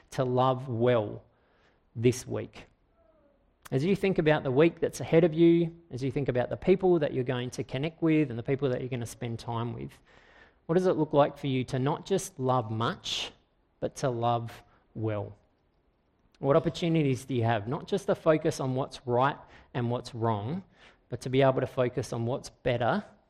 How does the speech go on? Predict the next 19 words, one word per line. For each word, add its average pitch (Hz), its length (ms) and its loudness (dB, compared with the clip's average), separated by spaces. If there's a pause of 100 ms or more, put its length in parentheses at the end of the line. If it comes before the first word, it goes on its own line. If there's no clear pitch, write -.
(520)
and 117 180 -4
what's - 220 -6
best. - 500 -12 (1600)
What 143 120 4
are 160 40 4
the 165 120 6
opportunities 143 600 0
that 120 120 -2
you 139 140 -2
can 135 160 -4
take 123 300 -4 (420)
where 135 140 2
you 160 160 4
know 170 320 4
that 135 160 -2
Jesus 151 480 -2
is 120 180 -6
there 135 300 0
saying, 117 340 -10